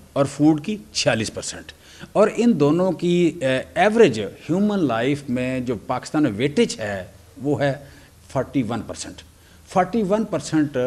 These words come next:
जो ह-, हमारा एवरेज खर्च होता है, फ़ोर्टी वन परसेंट खर्चा जो है इन दो चीज़ों पे होता है, खुराक और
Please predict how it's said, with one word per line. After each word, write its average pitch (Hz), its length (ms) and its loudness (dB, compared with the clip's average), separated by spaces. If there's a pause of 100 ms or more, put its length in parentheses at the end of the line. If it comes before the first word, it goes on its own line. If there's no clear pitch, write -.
(280)
जो - 300 -6
ह-, - 280 -16
हमारा 117 320 -2
एवरेज 151 300 0
खर्च - 240 0
होता 120 220 0
है, 104 240 -4 (160)
फ़ोर्टी 156 300 0
वन 175 220 -2
परसेंट 151 320 -6
खर्चा 117 240 -2
जो 131 100 -4
है 127 60 0
इन 117 100 -6
दो 113 140 -4
चीज़ों 113 220 -6
पे 104 80 -6
होता 107 160 -6
है, 107 60 -4
खुराक 120 460 -4 (280)
और 135 360 -4